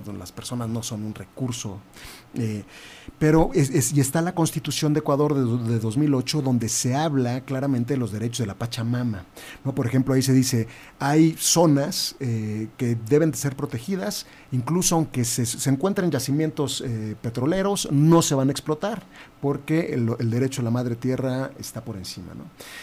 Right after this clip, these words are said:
Y entonces, eso, por supuesto, es una visión no antropocéntrica, que nace justo de la cosmovisión de los pueblos originarios, eh, eh,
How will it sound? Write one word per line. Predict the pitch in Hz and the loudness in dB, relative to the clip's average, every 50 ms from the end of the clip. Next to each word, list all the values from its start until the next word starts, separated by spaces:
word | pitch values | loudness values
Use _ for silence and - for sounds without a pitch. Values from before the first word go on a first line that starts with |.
| - - - | -16 -8 -4
Y | 123 | -4
entonces, | 123 120 147 143 - - | -2 0 0 0 0 0
eso, | 151 147 143 139 127 | 0 0 0 0 -2
por | - - 120 98 | -4 -6 -8 -8
supuesto, | 101 - - 123 127 120 - 135 | -8 -6 -6 -6 -4 -4 -4 -4
es | - | -2
una | 147 143 127 | -2 -2 -2
visión | 113 - - 131 123 127 - | -2 -2 -2 0 0 0 0
no | 135 120 120 123 | 0 0 2 2
antropocéntrica, | 120 120 - 117 120 135 - 175 180 - 143 117 113 117 | 0 0 -2 -4 -4 -4 -2 -2 -2 -2 -2 -4 -4 -4
que | - 113 104 | -4 -2 0
nace | 117 147 170 170 165 - - - 120 117 127 127 - - - | 2 2 2 0 0 -2 -2 0 -2 -2 -4 -4 -8 -16 -14
justo | - - 131 127 - - - 147 135 | -8 -4 -4 -2 -2 -2 -2 -2 -2
de | 120 117 | -2 -2
la | 110 107 - | -4 -6 -6
cosmovisión | - 107 110 113 110 107 107 101 - - 127 123 127 | -8 -6 -4 -4 -4 -4 -4 -4 -4 -2 0 2 2
de | 131 120 | 0 0
los | 110 - | -2 -4
pueblos | - 117 110 117 117 123 | -6 -6 -6 -4 -4 -6
originarios, | 110 104 - - 113 107 107 107 107 107 104 - - - - - - - - - - - - - - - - | -6 -6 -6 -4 -4 -4 -4 -4 -6 -4 -4 -6 -8 -10 -14 -20 -20 -20 -20 -20 -20 -20 -20 -20 -20 -12 -6
eh, | - 117 113 104 | -4 -2 -2 -2
eh, | 107 104 98 98 92 90 - | -4 -8 -8 -8 -10 -10 -12